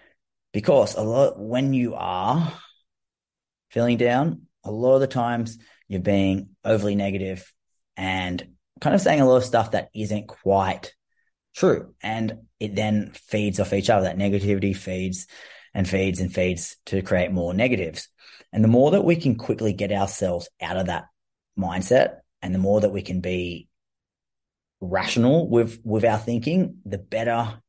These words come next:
and faster we can start feeling better again and getting ourselves back on track. And so that was something for me I just thought was cool that, you know, yesterday I felt crap, even though it was stupid, you know, that,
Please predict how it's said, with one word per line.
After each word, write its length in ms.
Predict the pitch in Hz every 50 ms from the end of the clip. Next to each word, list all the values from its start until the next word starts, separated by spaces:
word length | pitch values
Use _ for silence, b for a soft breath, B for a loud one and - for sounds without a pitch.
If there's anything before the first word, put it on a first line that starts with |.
| _ -
and 380 | - 92 92 98 95 90 - - - _ _ _ -
faster 560 | - - 92 98 101 98 - - - 95 90
we 180 | 85 90 92
can 360 | 90 - - 90 90 90 - -
start 460 | - - - 95 90 90 85 - - b b b b b b b b
feeling 340 | b - 104 90 87 90 87
better 240 | 87 90 82 78 78
again 480 | 82 87 82 110 110 95 82 82 - _ _ _ _ _ _ _ _ _ -
and 260 | 90 90 98 104 95
getting 260 | 90 82 82 82 85
ourselves 300 | 87 90 - 85 87 -
back 220 | - - - -
on 80 | - 82
track. 440 | 82 - 113 98 - - - - - _ _ b b b b b b -
And 240 | 107 107 104 98
so 180 | - 117 113 110
that 160 | 110 113 127
was 140 | 139 135 -
something 240 | - - - 123 123
for 120 | - 127
me 180 | 120 120 120 120
I 100 | 107 104
just 180 | 110 101 -
thought 200 | - 101 98 82
was 180 | 98 101 92 -
cool 320 | - - - 104 104 101
that, 260 | 92 95 95 95 - -
you 60 | 95 98
know, 220 | 104 123 - - -
yesterday 640 | 113 120 113 - 127 123 120 120 120 120 107 - - _ _ _ -
I 60 | -
felt 240 | - 117 117 113 113
crap, 380 | - 113 113 110 104 - - - - _ _ _ _ _ _ _ _ _ _ _ _ _ _ _ _ _ _ _ _ -
even 200 | 110 110 113 113
though 180 | 113 110 110
it 40 | 110
was 120 | 110 110
stupid, 600 | - - - - 104 98 95 95 101 98 104 - - _
you 120 | - 98 92
know, 160 | 92 101 101
that, 420 | 92 98 - - 98 98 90 -